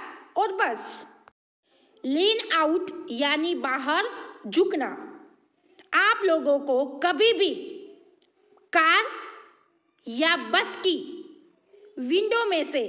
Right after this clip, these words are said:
यानी उनकी खिड़की में से कभी भी नहीं झुकना है। Do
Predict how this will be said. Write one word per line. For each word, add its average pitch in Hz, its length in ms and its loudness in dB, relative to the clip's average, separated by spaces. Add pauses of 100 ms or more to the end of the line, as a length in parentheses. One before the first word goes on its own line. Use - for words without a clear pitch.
(100)
यानी 302 340 -2 (100)
उनकी 320 300 -2 (120)
खिड़की 370 440 -2
में 320 140 -2
से 285 200 -4 (840)
कभी 277 360 -2
भी 339 260 0
नहीं 269 460 -4
झुकना 254 420 -4
है। 233 220 -4 (840)
Do 320 180 0